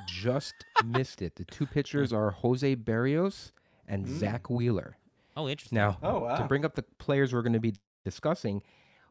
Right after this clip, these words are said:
Speaker 1: who name? Can you name the top five pitchers with the highest K total from twenty nineteen, twenty twenty, and twenty twenty-one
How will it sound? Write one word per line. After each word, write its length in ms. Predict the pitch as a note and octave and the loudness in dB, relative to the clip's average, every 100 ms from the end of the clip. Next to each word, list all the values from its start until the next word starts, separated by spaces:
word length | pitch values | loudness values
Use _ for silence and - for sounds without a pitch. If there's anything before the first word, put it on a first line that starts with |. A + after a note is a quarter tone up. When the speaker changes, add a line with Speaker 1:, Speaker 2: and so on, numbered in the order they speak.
| - | -2
Speaker 1:
who 200 | D#3+ F3 E3 | 4 4 4
name? 240 | C3 D3+ | 2 2
Can 180 | - C#3 | 2 4
you 80 | D3 | 6
name 220 | D3+ D3 | 6 4
the 100 | B2 | 2
top 420 | - - C#3+ E3+ - _ | -2 -4 -2 -2 -4 _
five 560 | - - C3 C#3 C#3 - | -12 -2 0 2 -2 -4
pitchers 320 | C#3 A#2+ A2+ | -6 -2 -4
with 100 | A#2 | -4
the 80 | G2+ | -6
highest 560 | G2 - C#3 D#3+ - - _ _ - | -8 -6 -2 -2 -4 -14 _ _ -12
K 280 | - D#3 F3+ | -4 -2 -2
total 500 | - A#2+ G2+ F#2+ - - _ | 0 2 2 -2 -6 -16 _
from 280 | - A#2 G#2+ | -2 0 -2
twenty 320 | - C3+ D3+ | -2 0 2
nineteen, 440 | D3 C#3+ D3 C3+ | 0 -2 -2 -2
twenty 240 | - C3 C3 | 0 0 0
twenty, 280 | - C3 B2 | 0 2 0
and 80 | A2+ | 0
twenty 260 | - B2 A#2+ | -2 0 -2
twenty-one 540 | - B2 A#2+ A2+ | -2 0 2 0